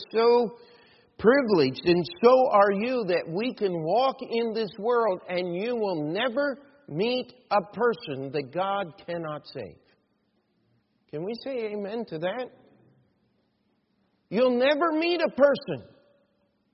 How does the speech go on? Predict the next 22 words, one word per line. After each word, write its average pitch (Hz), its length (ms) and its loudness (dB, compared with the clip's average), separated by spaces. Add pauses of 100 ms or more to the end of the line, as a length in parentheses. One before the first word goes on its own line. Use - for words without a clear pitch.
(460)
that 170 180 -2
God 208 580 -2
cannot 226 520 0
save. 185 340 -6 (1120)
Unfortunately, 185 1160 -4
you 151 120 -6
will 160 240 -6
meet 165 260 -8
many 143 500 -6
people 151 480 -10
who 143 160 -8 (120)
will 202 260 -2
not 123 340 -10
be 110 120 -12
saved 85 500 -14 (1080)
than 135 200 -6
who 151 180 -10
will 175 260 -6
be 107 200 -12 (100)
saved. - 140 -18 (1500)
And 143 220 -2
God's 165 360 0